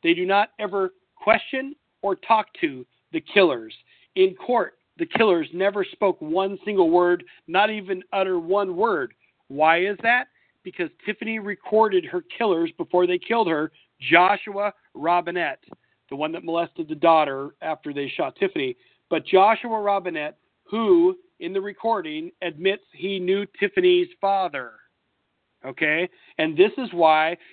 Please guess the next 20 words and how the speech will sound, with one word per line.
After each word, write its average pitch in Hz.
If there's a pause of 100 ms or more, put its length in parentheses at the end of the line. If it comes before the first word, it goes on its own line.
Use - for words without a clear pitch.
(120)
if 170
you 165
watch 156 (100)
the 165
media 202
accounts, 156
the 147
sister 190
says, 170 (760)
"Well, 214
we 233
don't 277
even 226
know 240
these 240
people 170
or 226
recognize 185
their 170
names." 165